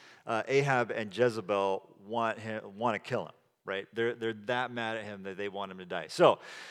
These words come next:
yes, he wins the bet. Yes, he wins the showdown, but powerful people are out to get him, and he's just over it, right? He's just tired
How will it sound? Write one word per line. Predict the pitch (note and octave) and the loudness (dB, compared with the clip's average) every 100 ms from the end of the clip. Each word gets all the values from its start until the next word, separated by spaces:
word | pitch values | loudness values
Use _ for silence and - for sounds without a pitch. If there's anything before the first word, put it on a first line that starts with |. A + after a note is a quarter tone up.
| - - - | -18 -20 -4
yes, | B2+ F3 F3+ - | 6 8 8 4
he | - G3+ | -2 2
wins | F3 F3 C#3+ | 6 4 4
the | |
bet. | C#3 C#3+ C#3+ B2 | 6 8 8 6
Yes, | C#3 D3+ - | 8 8 6
he | |
wins | E3+ D3 B2+ | 2 2 0
the | B2 | -2
showdown, | - C#3+ B2+ A#2+ A2+ | 4 6 6 4 2
but | A#2 B2 - | 4 2 4
powerful | C3+ D3 D3 C#3 | 4 6 4 -2
people | D3 C3 B2 A#2+ | -2 4 6 6
are | A2 - | 4 0
out | B2+ C3 - | 2 2 0
to | B2+ | -8
get | G#2+ B2+ A2 | -2 -2 0
him, | G#2+ G#2+ A2 - | -4 -6 -8 -10
and | A2+ A2+ A2 | -6 -6 -8
he's | - A#2 G2+ | -10 -12 -12
just | - C#3 D3+ D3 - - - _ _ _ _ A#2 | -6 0 0 0 -6 -14 -20 _ _ _ _ -6
over | A#2 G#2 F2+ | -6 -4 -8
it, | D#2 - _ | -8 -12 _
right? | G2 G#2 | -8 -8
He's | A2+ G#2 | -8 -16
just | - C3 C3 - - - | -10 -6 -6 -8 -16 -18
tired | - C3+ A#2+ A2 G2+ G2 | -10 -6 -2 0 0 -4